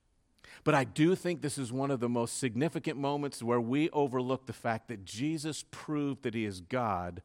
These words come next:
on his way to the cross. Allow this to happen. No, no. And he is the only one at the scene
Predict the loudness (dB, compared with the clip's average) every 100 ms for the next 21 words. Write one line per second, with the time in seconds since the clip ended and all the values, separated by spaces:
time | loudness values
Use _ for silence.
0 | -8 -2 -2 -2 0 2 2 -2 -16 -10
1 | -10 -10 -16 -18 -18 -20 _ _ _ _
2 | _ _ 2 8 10 10 8 4 6 6
3 | 6 6 6 8 8 8 6 2 2 4
4 | 4 6 6 6 0 4 6 6 2 4
5 | 6 6 4 2 2 -2 -2 0 2 2